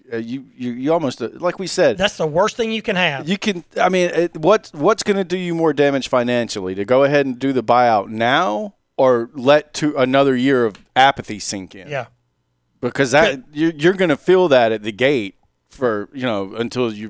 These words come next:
Speaker 1: the next guy turns it around, which could be two or three seasons.
Speaker 2: And watch them play at home, and there's nobody there.
Speaker 1: Yeah, it's, the arena's half full, if that.
Speaker 2: Yeah.
Speaker 1: So, uh, it, uh, they, yeah, Pastner watch is definitely, definitely a thing,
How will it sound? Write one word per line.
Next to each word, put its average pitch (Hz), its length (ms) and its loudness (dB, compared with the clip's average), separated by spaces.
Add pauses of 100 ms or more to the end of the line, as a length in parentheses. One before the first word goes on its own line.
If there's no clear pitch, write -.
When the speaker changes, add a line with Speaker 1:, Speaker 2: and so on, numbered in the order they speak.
(120)
Speaker 1:
the 120 100 -4
next 120 260 -2
guy 104 180 0
turns 110 280 -6
it 101 60 -8
around, 123 320 -2
which 104 140 -10
could 117 120 -8
be 107 140 -10
two 120 100 -10
or 107 80 -6
three 98 220 -10
seasons. 131 580 -12
Speaker 2:
And 175 220 -8
watch 214 300 0
them 233 200 -2
play 185 320 2
at 151 80 -2
home, 139 280 -4 (680)
and 180 80 -10
there's 151 180 -6
nobody 143 360 -2
there. 127 220 -16
Speaker 1:
Yeah, 101 260 0
it's, 107 200 -6
the 110 220 -6
arena's 113 300 -4
half 113 200 0
full, 117 260 -4
if 113 160 -6
that. 76 280 -8 (200)
Speaker 2:
Yeah. 135 80 -16
Speaker 1:
So, 92 240 -4
uh, 127 200 0
it, 151 220 -2 (140)
uh, 160 260 -2
they, 170 280 -2
yeah, 101 180 0
Pastner 165 580 0
watch 147 260 0
is 117 100 -8
definitely, 123 500 -2 (1120)
definitely 123 440 2
a 107 60 -2
thing, 101 440 -6